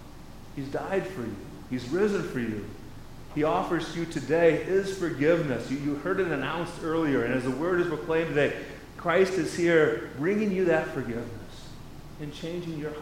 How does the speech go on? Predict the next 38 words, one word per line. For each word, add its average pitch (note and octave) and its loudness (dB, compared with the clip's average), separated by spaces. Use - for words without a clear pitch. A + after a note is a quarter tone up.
heart, D#3 -10
bringing F3+ 2
about E3 6
repentance, D3+ 0
a C3 2
recognition D#3 0
of B2+ 0
your B2 0
sin, D#3 0
and C3+ 2
a A#2+ 0
love D#3+ -2
for F3+ -4
the D#3 0
Lord, C#3+ 4
and B2 0
a A#2+ -8
trusting E3 -6
in C#3 -4
him. A2 -10
And C#3 -10
that E3 -6
enables D3 0
us C3+ 0
to C3+ -4
go C3+ 0
forward A3 -4
from G#2 -8
this - -12
place, - -14
that, C3+ -2
that C#3+ 0
we D3+ 0
go D3+ 6
forward F3 4
as D3 2
Matthew E3+ -2
did, A2 -4